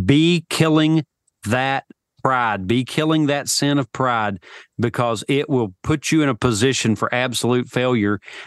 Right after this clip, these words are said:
and it will destroy your soul. It's so tempting to get into the mechanism of the local church that you're not walking humbly with your God.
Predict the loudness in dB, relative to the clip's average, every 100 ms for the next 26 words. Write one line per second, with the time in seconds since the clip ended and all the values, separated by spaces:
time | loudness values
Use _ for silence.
0 | -6 0 2 4 2 2 0 2 2 2
1 | 0 -2 -2 -2 -2 0 0 0 0 -2
2 | -2 -2 -2 -2 -4 -12 -18 -16 -4 -2
3 | 0 2 2 2 2 2 2 0 0 0
4 | 0 0 -2 -6 _ _ _ 0 0 0
5 | 0 2 2 2 0 -2 -2 0 0 -2
6 | -2 0 -2 -6 -20 _ _ _ -2 0
7 | 0 2 4 2 2 -2 0 0 0 -2
8 | -6 -10 _ _ _ -2 0 2 2 4
9 | 4 2 2 4 2 2 2 2 0 -2
10 | 0 0 0 2 2 0 -2 -4 -2 0
11 | 0 -2